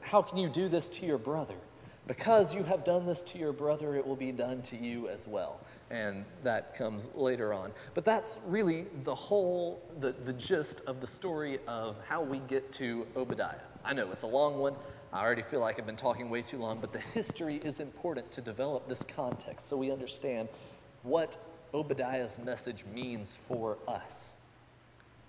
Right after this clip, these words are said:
And it becomes this question of understanding, who is my brother? Who is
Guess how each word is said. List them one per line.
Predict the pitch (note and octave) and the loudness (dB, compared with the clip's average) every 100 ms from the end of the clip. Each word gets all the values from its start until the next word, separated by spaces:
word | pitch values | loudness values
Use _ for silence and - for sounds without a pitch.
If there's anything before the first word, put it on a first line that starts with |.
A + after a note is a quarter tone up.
| - - - - - - - - - - | -20 -20 -20 -20 -20 -20 -20 -20 -10 -2
And | E3 | 4
it | F3+ F#3+ - - - | 4 4 0 -14 -8
becomes | F3+ - A#3+ G3+ | -6 0 0 0
this | G3+ G#3 - | 2 0 0
question | - A#3+ F#3+ - D#3 C#3+ - | 2 4 4 -2 -6 -6 -6
of | C#3+ C3 | -6 -4
understanding, | F3+ G3 G3 - - F#3 D3+ G#2+ G#2 A#2 - - - - - - - - - | -2 2 2 2 -2 0 0 -2 -4 -6 -10 -18 -20 -20 -20 -20 -20 -20 -12
who | - A#3+ A3+ | 0 0 2
is | A#3 F3+ F3+ D3+ - - - - - | 4 4 4 0 -6 -10 -16 -16 -2
my | D3+ | 0
brother? | C#3 C3+ C3+ G#2 F2 - - - - - - - - - - - - | 2 2 2 0 -6 -12 -16 -20 -20 -20 -20 -20 -20 -20 -20 -20 -6
Who | A3+ A3+ | 0 0
is | A3 F3 E3 D3 - | 2 2 2 0 -8